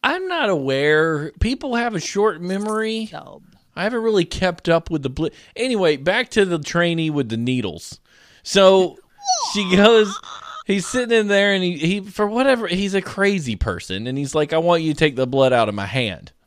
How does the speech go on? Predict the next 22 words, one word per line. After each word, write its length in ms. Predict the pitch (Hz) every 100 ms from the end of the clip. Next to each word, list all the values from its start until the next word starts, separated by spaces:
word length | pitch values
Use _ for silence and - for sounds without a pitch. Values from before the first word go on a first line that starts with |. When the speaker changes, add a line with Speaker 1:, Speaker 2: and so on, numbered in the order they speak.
| -
Speaker 1:
Like, 240 | 147 139 _ _ -
for 140 | 202
one 180 | 233 208
thing, 280 | 165 151 139
Speaker 2:
Why? 440 | 539 - 104 127 _ _ _ -
Speaker 1:
I 40 |
don't 120 | 185 185
know 100 | 160
why 200 | 147 139
you 180 | 127 117
would 100 | 101
do 200 | 101 95
that, 280 | 98 95 -
because 380 | - 120 117 _
hand 380 | 131 165 160 139
blood 300 | 131 127 117 110
Speaker 2:
It's 160 | 185
Speaker 1:
is 160 | 120 104
Speaker 2:
longer. 160 | 120
Speaker 1:
the 60 | 104
worst 400 | 95 95 87 - -
blood. 320 | 73 50